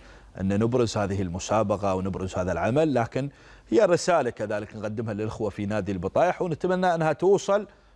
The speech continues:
وتحل في ظل الظروف الإيجابية. يعني، آه، تواردت إلينا معلومة أن هناك بعض الاختلاف على وجهات النظر ما بين يمكن ال-، اللجنة الفنية وما بين شركة كرة القدم، وأدى هذا الخلاف لغياب بعض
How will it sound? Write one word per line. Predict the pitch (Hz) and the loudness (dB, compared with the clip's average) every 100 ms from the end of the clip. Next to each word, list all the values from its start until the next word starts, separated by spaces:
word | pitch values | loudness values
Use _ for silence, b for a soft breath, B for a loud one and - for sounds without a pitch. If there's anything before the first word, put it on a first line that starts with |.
| b | b
وتحل | 143 170 - 208 208 | -6 -4 -2 -2 0
في | 190 | 0
ظل | 185 208 | 0 0
الظروف | 196 160 208 175 | 0 2 2 2
الإيجابية. | 151 123 110 113 90 92 90 156 226 240 220 | 0 -4 -4 -6 -6 -8 -4 -4 -2 -4 -2
يعني، | 220 196 165 180 180 | 0 2 4 2 4
آه، | 165 151 | 2 0
تواردت | - 165 180 170 147 139 | 0 2 4 4 0 -4
إلينا | 143 143 135 | -4 -4 -4
معلومة | 120 104 113 160 185 | -6 -6 -4 -4 -2
أن | 151 | -2
هناك | 135 143 143 - b b b - | 0 2 0 -2 b b b -4
بعض | 131 139 135 95 - - | 0 2 0 -4 -12 -14
الاختلاف | 120 117 - 131 123 - | -10 -10 -4 -2 -2 -4
على | 110 | -2
وجهات | 110 104 123 117 | -2 -2 -2 -4
النظر | 107 104 117 147 170 | -4 -2 0 2 0
ما | 123 | -2
بين | 92 107 95 | -6 -6 -6
يمكن | 95 95 - 101 b b b - | -8 -8 -8 -10 b b b -8
ال-، | 95 | -6
اللجنة | 110 110 123 113 110 | 0 2 2 2 -4
الفنية | 101 - 92 101 143 151 151 | -6 -6 -6 -2 0 2 4
وما | 143 104 | 2 -2
بين | 92 104 98 | -4 -4 -4
شركة | - 110 110 107 - | -4 -4 -2 -6 -2
كرة | 107 92 - | -2 -2 -2
القدم، | 92 - 147 165 185 - B B B | -4 0 2 2 0 -4 B B B
وأدى | - - 151 151 | 2 2 4 2
هذا | 143 131 | 2 0
الخلاف | 120 117 113 160 170 156 | -2 -4 0 0 0 -2
لغياب | 156 160 170 147 143 143 - 151 147 107 87 | 0 2 0 0 0 0 0 2 4 2 -2
بعض | 123 101 | -2 -2